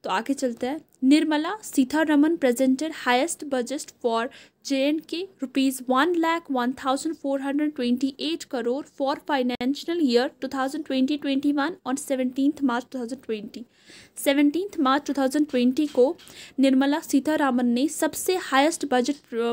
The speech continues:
पेश किया था श्री जम्मू एंड कश्मीर के लिए। And कितना था वो? वो था रुपीज वन लाख वन थाउजेंड फ़ोर हंड्रेड ट्वेंटी एट करोड़ for the financial year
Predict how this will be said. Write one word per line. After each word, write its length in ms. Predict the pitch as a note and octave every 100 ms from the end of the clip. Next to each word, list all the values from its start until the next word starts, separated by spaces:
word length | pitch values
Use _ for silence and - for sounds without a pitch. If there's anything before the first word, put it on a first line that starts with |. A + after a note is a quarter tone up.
| B3 - _ _ -
पेश 240 | C4 C#4
किया 260 | - A#3+ G#3+ C4
था 120 | C#4+ - - -
श्री 280 | - D4 C#4
जम्मू 300 | C4 C#4 C4+
एंड 140 | E4
कश्मीर 340 | F4 D4 C#4 C#4+
के 180 | - A#3+
लिए। 280 | A#3 D#4 F#4+ -
And 320 | B3 C#4 - -
कितना 340 | C#4 C#4+ D#4+ F4
था 60 | E4+
वो? 180 | D4 F4+
वो 180 | C#4 C4+
था 240 | E4 F4
रुपीज 440 | E4 - D4 D#4 C4+
वन 280 | C#4 E4 D#4+
लाख 300 | C4 C4 D4
वन 180 | C#4 C#4+
थाउजेंड 400 | D#4 C#4+ C4 D4
फ़ोर 260 | - C#4 C#4+
हंड्रेड 240 | C4 C4 C#4+
ट्वेंटी 360 | B3 B3 C4+ -
एट 220 | B3 B3
करोड़ 380 | - A3 B3 E4+ - - _ -
for 180 | C#4 C#4
the 120 | F4+
financial 560 | D4+ C4+ C4+ C4+ D4 D4+
year 220 | C4 D4+